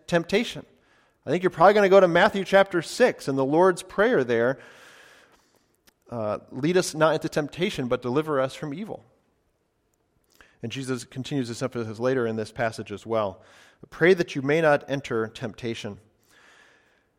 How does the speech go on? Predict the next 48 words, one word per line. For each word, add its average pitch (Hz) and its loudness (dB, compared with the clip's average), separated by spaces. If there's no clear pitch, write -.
We 180 4
know, 190 10
though, 151 6
that 135 2
the 143 -6
Lord 160 4
is 127 -6
not 131 0
the 131 -4
one 127 0
who 117 -10
tempts 120 -10
us, - -12
right? 139 0
So 123 -12
James 151 -2
chapter 156 2
one, 139 4
verses 113 -10
thirteen 147 -2
and 120 -4
fourteen 143 -2
say, 117 -2
"Let 135 2
no 143 4
one 185 4
say 160 2
when 120 -2
he 131 -4
is 131 -4
tempted, 131 -6
'I 123 -2
am 123 -2
being 127 -4
tempted 113 -8
by 98 -6
God.' 95 -6
For 131 -6
God 151 6
cannot 151 2
be 123 -6
tempted 151 -4
with 123 -4
evil, 143 0
and 120 -2
he 175 -2
himself 151 2
tempts - -2